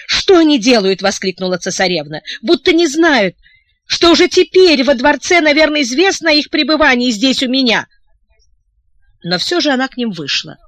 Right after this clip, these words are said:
Офицеры умоляли простить их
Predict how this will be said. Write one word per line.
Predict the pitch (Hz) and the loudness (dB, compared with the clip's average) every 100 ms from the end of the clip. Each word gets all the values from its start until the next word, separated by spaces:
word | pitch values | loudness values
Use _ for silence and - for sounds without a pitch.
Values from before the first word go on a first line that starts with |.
| _ _ _ _ 807 784 855 _ _ _ _ _ _ _ | _ _ _ _ _ _ _ _ _ _ _ _ _ _
Офицеры | 190 233 214 254 254 | -4 -2 -4 -2 0
умоляли | 233 220 226 247 226 220 _ _ _ _ | 0 0 0 0 0 -4 _ _ _ _
простить | - 202 - - 339 - | -2 -2 -2 -2 -2 -2
их | 170 - | -8 -10